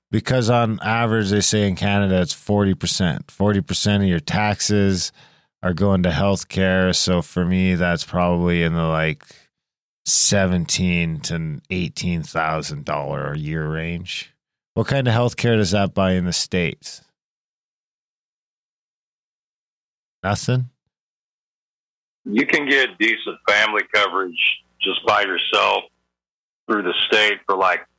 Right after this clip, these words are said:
Speaker 2: four or five hundred dollars a month. It'll cover eighty twenty. Doctor visits, procedures are a hundred percent.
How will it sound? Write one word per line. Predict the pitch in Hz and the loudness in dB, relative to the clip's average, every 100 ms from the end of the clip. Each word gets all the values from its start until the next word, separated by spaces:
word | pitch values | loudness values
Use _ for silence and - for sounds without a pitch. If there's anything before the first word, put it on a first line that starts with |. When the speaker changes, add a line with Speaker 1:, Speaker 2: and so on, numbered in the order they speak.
| - | -4
Speaker 2:
four | 87 85 | -2 0
or | |
five | - 87 | 2 2
hundred | 85 85 80 | 0 -2 0
dollars | 82 80 76 76 | 0 0 -4 -4
a | |
month. | 80 82 82 _ _ _ _ _ _ _ - | 0 0 -2 _ _ _ _ _ _ _ -4
It'll | 78 | -4
cover | 78 95 87 82 80 - - - 98 92 - | 0 2 2 2 0 -4 -8 -6 -8 -8 0
eighty | 95 90 85 | 2 2 -2
twenty. | 90 90 90 87 85 _ _ _ _ _ _ _ _ _ _ | 0 2 2 0 -4 _ _ _ _ _ _ _ _ _ _
Doctor | 95 92 - 85 | 2 2 0 -2
visits, | 90 85 85 - - - | -2 -2 -4 -4 -6 -4
procedures | - 98 95 85 87 90 | -2 0 0 0 -2 0
are | 90 | 0
a | 101 | 2
hundred | 98 - | 0 0
percent. | 87 - 92 95 | -2 0 2 0